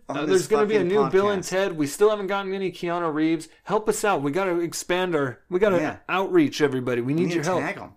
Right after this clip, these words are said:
Speaker 2: I love them.
Speaker 1: Tag, tag Nick Cage. See if he listens.
Speaker 2: I'm gonna have to tag Nick Cage. Let me put
Speaker 1: Yeah.
Speaker 2: a note for that.
Speaker 1: Uh, hashtag Nick Cage. <sighs> Or at Nick Cage.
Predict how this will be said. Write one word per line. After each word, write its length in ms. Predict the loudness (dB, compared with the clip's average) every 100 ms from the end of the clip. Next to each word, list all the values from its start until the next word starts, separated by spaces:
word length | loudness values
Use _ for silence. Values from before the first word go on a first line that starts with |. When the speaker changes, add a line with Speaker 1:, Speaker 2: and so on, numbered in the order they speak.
| _ _ _ _ _ _ _ _ _ _
Speaker 2:
I 80 | -12
love 320 | -4 -4 -4
them. 80 | -6
Speaker 1:
Tag, 400 | -6 -6 -10 -14
tag 300 | -10 -10 -8
Nick 200 | -10 -10
Cage. 520 | -12 -12 -12 -16 -20 _ _ _ _ _ _
See 180 | -14 -12
if 100 | -12
he 60 |
listens. 500 | -12 -12 -14 -18 -20 -20 _ _ _ _ _ _
Speaker 2:
I'm 100 | -4
gonna 160 | 0 2
have 180 | 0 -4
to 80 | -10
tag 300 | -10 -8 -8
Nick 180 | -12 -12
Cage. 260 | -12 -8
Let 80 | -6
me 60 | -6
put 120 | -6
Speaker 1:
Yeah. 60 | -8
Speaker 2:
a 40 |
note 280 | -8 -12 -12
for 80 | -14
that. 240 | -14 -18 _ _ _ -12
Speaker 1:
Uh, 340 | -10 -8 -12 -16 _ _ _ _ _ _ -12
hashtag 480 | -12 -12 -16 -16 -16
Nick 180 | -18 -18
Cage. 500 | -18 -18 -20 -20 _ _ _ _ _ _ _ _
<sighs> 380 | -16 -16 -14 -10
Or 180 | -10 -8
at 220 | -12 -12
Nick 200 | -16 -18
Cage. 500 | -18 -18 -18 -20 -20